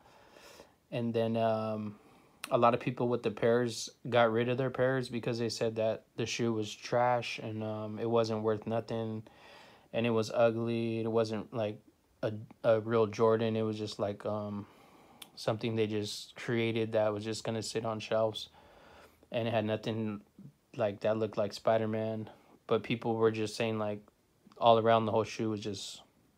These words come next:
ugly. It was just nothing. It wasn't even worth buying. Um, and that there's gonna be multiple pairs, so everybody can just get 'em. And it wasn't exclusive. So a lot of people got rid of their pairs.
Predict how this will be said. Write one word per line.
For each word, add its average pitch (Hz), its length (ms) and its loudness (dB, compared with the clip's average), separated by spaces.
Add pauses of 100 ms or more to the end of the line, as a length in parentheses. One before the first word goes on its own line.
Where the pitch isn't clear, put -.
(120)
ugly. 107 360 0
It 104 80 -6
was 107 160 -8
just 107 280 -8 (120)
nothing. 104 420 -6 (520)
It - 120 -20
wasn't 117 280 4
even 113 220 0
worth 110 220 2
buying. 104 420 -4 (320)
Um, 107 340 -2
and 120 160 0
that 117 160 6
there's 113 200 4
gonna 113 180 0
be 110 260 -2
multiple 113 480 -2
pairs, 110 460 0
so 110 180 -2
everybody 107 360 -2
can 107 220 -6
just 104 220 -10
get 110 160 -2
'em. 110 240 -6 (680)
And 104 80 -8
it 104 60 -2
wasn't 104 280 0
exclusive. 107 580 -4 (1400)
So 147 200 6
a - 20 10
lot 139 200 8
of 135 80 -4
people 143 240 2
got 135 240 6
rid 139 160 6
of 131 80 4
their 131 160 0
pairs. 131 520 2